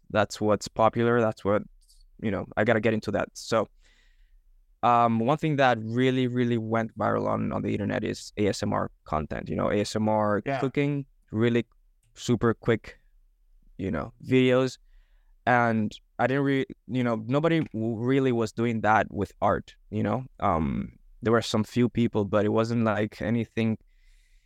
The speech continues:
Speaker 1: s-, like, anything super committed or, you know, it's, it wasn't like
Speaker 2: Yeah.
Speaker 1: a polished niche, you know?
Speaker 2: Yeah.
Speaker 1: So I decided to try that,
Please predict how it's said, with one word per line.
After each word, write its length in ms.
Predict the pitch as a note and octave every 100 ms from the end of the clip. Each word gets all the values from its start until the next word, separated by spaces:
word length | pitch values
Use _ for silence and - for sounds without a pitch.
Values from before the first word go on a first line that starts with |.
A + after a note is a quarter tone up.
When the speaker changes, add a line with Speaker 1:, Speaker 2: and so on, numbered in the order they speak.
| _ _ _ _ _ _ _ -
Speaker 1:
s-, 160 | - -
like, 200 | A#2 -
anything 240 | C3 C3
super 240 | B2 A2+ A#2
committed 480 | A#2 C3+ C#3+ C#3
or, 400 | A#2 A2 G#2 G#2+ -
you 100 | A2
know, 200 | G#2+ G2 - _ _ _ _
it's, 120 | - -
it 60 | A#2+
wasn't 320 | D3 E3 D#3+
like 180 | D3+ A2+
Speaker 2:
Yeah. 80 | A#2
Speaker 1:
a 40 |
polished 600 | - - A#2+ A2+ - _ _ -
niche, 480 | A2 A2+ A2 - - _ -
you 100 | A2
know? 120 | A2+ _ _ _ _ _ _ _ _
Speaker 2:
Yeah. 200 | D3 C#3+
Speaker 1:
So 680 | G2 - B2+ A#2 A2+ G#2+ - _ _ _ _ _ A2
I 380 | A#2 A2+ A2+
decided 520 | A2 A#2 - A#2 A2+ - -
to 500 | A2+ A2 G#2+ G#2+ G2 _ _ _
try 260 | - A2+ A2+
that, 380 | - G#2+ -